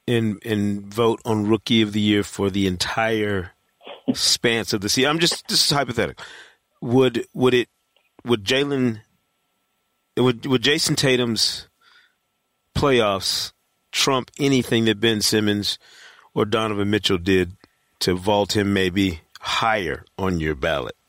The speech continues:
Speaker 1: for Rookie of the Year?
Speaker 2: That's a good question. Mitchell had himself some playoff moments.
Speaker 1: He did.
Speaker 2: Um,
Speaker 1: He did.
Speaker 2: Simmons was really good in the first, uh, round, obviously not very good in the second round. That's a good question. I don't know.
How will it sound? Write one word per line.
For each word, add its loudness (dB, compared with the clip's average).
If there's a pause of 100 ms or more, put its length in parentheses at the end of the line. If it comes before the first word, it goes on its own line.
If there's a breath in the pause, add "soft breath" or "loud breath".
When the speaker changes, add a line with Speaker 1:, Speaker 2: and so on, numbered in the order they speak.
(220)
Speaker 1:
for -14
Rookie -8
of -12
the -16 (100)
Year? -20 (240)
Speaker 2:
That's 2
a 2
good 0
question. 2
Mitchell 2
had 4
himself 2
some -4
playoff 4
moments. 0
Speaker 1:
He -2
did. 2
Speaker 2:
Um, 4 (220)
Speaker 1:
He -8
did. -8 (360 soft breath)
Speaker 2:
Simmons 2
was 2
really 4
good 4
in 2
the 0
first, 2 (440 soft breath)
uh, 6
round, 2
obviously 0
not 2
very 4
good 4
in 0
the -2
second 2
round. 2 (400)
That's 2
a 0
good 2
question. 2
I 4
don't 0
know. 2